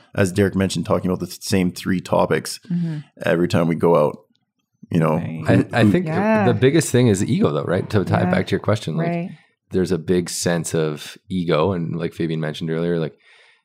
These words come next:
Speaker 3: you don't wanna come across as weak or you don't wanna be seen as weak. Or,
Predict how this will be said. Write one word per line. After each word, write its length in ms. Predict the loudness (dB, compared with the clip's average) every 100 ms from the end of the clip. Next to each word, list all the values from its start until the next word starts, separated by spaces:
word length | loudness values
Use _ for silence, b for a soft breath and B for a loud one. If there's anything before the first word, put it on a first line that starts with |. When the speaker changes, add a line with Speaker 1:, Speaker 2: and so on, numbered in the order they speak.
| _ -6
Speaker 3:
you 100 | -2
don't 320 | 0 0 -2
wanna 400 | -2 0 0 -2 -2
come 140 | -2
across 400 | 0 2 0 0
as 100 | -6
weak 320 | -6 -8 -8 -10
or 60 |
you 60 | -6
don't 100 | -6
wanna 120 | -8
be 80 | -8
seen 760 | -4 -4 -4 -4 -4 -4 -4 -6
as 160 | -8 -10
weak. 340 | -10 -10 -10
Or, 140 | -4